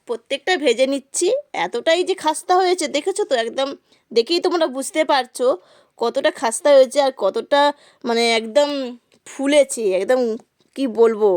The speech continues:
হেভি। প্রত্যেকটা কিন্তু ফুলেছে বন্ধুরা, দারুণভাবে প্রত্যেকটা ফুলেছে। আর বেশি লাল করব না, এবার আমি তুলে নেব বন্ধুরা। আর দেখেই তোমাদের খেতে ইচ্ছা করছে তো,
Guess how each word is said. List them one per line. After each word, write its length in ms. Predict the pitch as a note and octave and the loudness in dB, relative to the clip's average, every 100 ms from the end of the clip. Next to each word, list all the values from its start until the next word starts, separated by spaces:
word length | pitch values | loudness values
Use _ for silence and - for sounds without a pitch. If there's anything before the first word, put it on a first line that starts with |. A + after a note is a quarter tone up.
| E3+ _ _ _ _ - | 0 _ _ _ _ 0
হেভি। 280 | A3+ A#3+ A#3+ - | 0 0 -4 -2
প্রত্যেকটা 580 | B3+ - - F#4 - F#4 | -2 0 -2 -4 0 -2
কিন্তু 360 | F#4 D#4 C#4+ G#4+ - | -2 -8 -4 -4 -4
ফুলেছে 460 | - C4+ A#3+ A#3 A3 | -4 0 0 0 -2
বন্ধুরা, 420 | G3+ F#3+ F#3+ F3+ | -2 -4 -2 -2
দারুণভাবে 640 | F3 G#3+ G#3+ B3+ B3+ A#3 C4 | -2 -2 -2 -2 -2 -2 -2
প্রত্যেকটা 560 | - A#3 - C4 - C#4 | -2 -6 -6 -4 -2 -2
ফুলেছে। 440 | - A#3 A3+ C#4+ G#4+ - - - - _ - | 0 0 0 0 -6 -10 -20 -20 -20 _ -6
আর 160 | A3 B3+ | -2 -2
বেশি 200 | C4+ D4 | -4 -4
লাল 200 | B3 A3+ | -2 -2
করব 240 | A#3+ A#3 G#3 | -4 -8 -8
না, 120 | B3 | -6
এবার 240 | D4 A3 A3 | -4 -2 -2
আমি 180 | A3 B3 | -2 -4
তুলে 260 | - C4+ A#3 | -4 0 0
নেব 180 | A3 A3 | 0 0
বন্ধুরা। 420 | G#3+ G#3 G#3+ A#3 - _ _ _ _ _ _ | -2 -2 -2 -2 -2 _ _ _ _ _ _
আর 80 | - G#3+ | -10 2
দেখেই 340 | A3+ G#3+ E4+ | 2 4 0
তোমাদের 340 | F#4 E4+ E4+ F#4 | 0 0 0 0
খেতে 260 | F4 - | -2 -2
ইচ্ছা 220 | D4 - D4 | -4 -2 0
করছে 360 | D4+ D#4 - F#4 | 0 -2 -2 -2
তো, 180 | G4 | 2